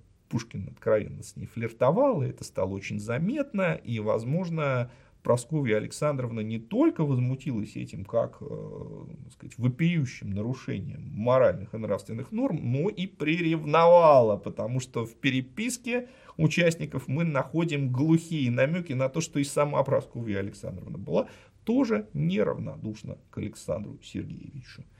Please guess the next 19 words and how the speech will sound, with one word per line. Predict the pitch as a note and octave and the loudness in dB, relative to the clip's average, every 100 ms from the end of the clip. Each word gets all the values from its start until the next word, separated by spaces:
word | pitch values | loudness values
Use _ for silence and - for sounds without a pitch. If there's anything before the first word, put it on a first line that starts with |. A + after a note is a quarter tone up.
| - - - | -20 -20 -14
Вот. | - D2+ C#3 | -10 -6 0
Ну | |
и, | B3 | 0
собственно, | A#3 F3+ D3 B2 | -2 -8 -4 -2
вот, | C3+ G3 - - | 0 -2 -4 -4
э, | B2+ | 2
э, | B2+ B2 A#2+ G#2+ - A2 A2 | 4 6 4 2 -2 -2 -2
Прасковья | A#2 B2+ B2+ A2 G#2+ | -4 -4 -4 -2 -2
Александровна | G#2+ - D#3 A#3 G#3+ G#3 G3+ F#3+ E3+ | -4 -2 0 2 0 0 2 0 -2
берёт | A2+ A#2+ A#2+ - | -4 -2 0 -2
своё | - G2 G2+ | -8 -10 -8
семейство | - G#2+ C#3+ C4 B3+ A3+ A#3+ A3+ A3 A3 - _ _ _ _ _ _ _ _ _ _ _ _ _ - | -8 -6 -4 -4 -6 -4 -2 -2 -2 -6 -14 _ _ _ _ _ _ _ _ _ _ _ _ _ -10
и | - | 0
уезжает | B2+ A#2+ G#2+ B2 D3+ C#3+ - _ _ _ _ _ - - | 2 2 2 4 4 2 -4 _ _ _ _ _ -20 -8
на | G2+ G2+ G2+ F2+ - _ _ | -6 -2 -2 -2 -8 _ _
морские | G#2 G2+ - - - G#2+ G2+ | -4 -4 -4 -12 -10 -8 -8
купания | - G#2 - D#3 A2+ - - - | -8 -8 6 6 6 -4 -14 -10
в | A2+ | -2
Ригу. | C3+ C#3+ C3+ - - | -2 2 0 -2 -10